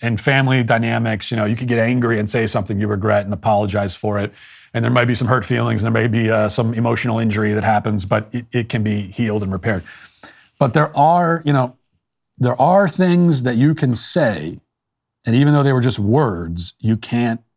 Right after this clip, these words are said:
come back from them because you've expressed something that you actually think. And, uh, the other person is not going to be able to just forget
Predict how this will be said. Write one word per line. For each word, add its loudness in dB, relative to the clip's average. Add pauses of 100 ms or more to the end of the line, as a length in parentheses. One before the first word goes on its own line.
(240)
come -2
back 0
from -6
them -10
because -4
you've -2
expressed -2
something -4
that -4
you -4
actually -2
think. -12 (720)
And, 2
uh, 2
the 2
other 2
person -2
is -6
not 0
going 0
to -2
be 0
able -2
to -4
just -6
forget -4